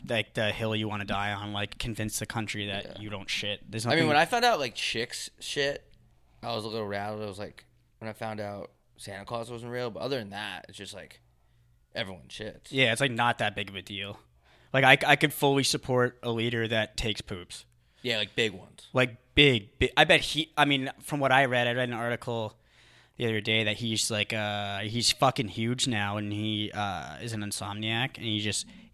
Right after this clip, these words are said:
Speaker 1: eating a ton of food while, like, s-, ninety-five percent of this country starves. He must take the craziest North Korean poops you've ever seen.
Speaker 2: Yeah.
Speaker 1: Like, big, like, you, you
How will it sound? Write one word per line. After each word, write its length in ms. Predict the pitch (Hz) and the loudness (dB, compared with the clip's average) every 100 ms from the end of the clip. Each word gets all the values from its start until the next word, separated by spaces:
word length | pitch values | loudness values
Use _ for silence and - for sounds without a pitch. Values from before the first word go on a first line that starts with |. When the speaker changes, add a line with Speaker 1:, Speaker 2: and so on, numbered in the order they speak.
| _ | _
Speaker 1:
eating 340 | - 120 120 110 | 0 2 4 0
a 80 | 90 | -2
ton 320 | - 127 104 | -2 0 0
of 80 | 95 | -2
food 220 | 113 101 | -4 0
while, 200 | 113 113 | 0 2
like, 160 | 107 - | -2 -2
s-, 160 | - - | -2 -2
ninety-five 720 | 131 120 123 120 110 107 104 | 2 4 4 0 0 2 2
percent 220 | 110 104 | -2 -4
of 60 | 98 | -4
this 180 | 101 | -6
country 320 | - 104 - 101 | -6 -6 -6 -6
starves. 480 | - 98 104 123 - _ _ _ _ _ _ - | -4 -4 -4 -6 -10 _ _ _ _ _ _ 6
He 100 | 190 | 6
must 240 | 156 - | 6 4
take 220 | 117 - - - - | -2 -4 -10 -14 -8
the 100 | 110 | -6
craziest 680 | - - 131 135 117 123 | -6 0 6 6 6 0
North 200 | 123 113 | 0 -4
Korean 340 | - 120 107 101 | -4 -4 -2 -2
poops 320 | 107 104 - | -2 -2 -2
you've 160 | 113 101 | -4 -4
ever 280 | 120 113 104 | 0 0 0
seen. 400 | 98 107 98 107 - | -2 -4 -6 -14 -14
Speaker 2:
Yeah. 360 | - 101 80 - _ _ _ _ _ _ - | -8 -6 -8 -12 _ _ _ _ _ _ -2
Speaker 1:
Like, 320 | 131 127 - | 0 0 2
big, 260 | - 160 147 | 8 10 8
like, 160 | 165 131 | 4 4
you, 60 | |
you 180 | 139 104 | 6 4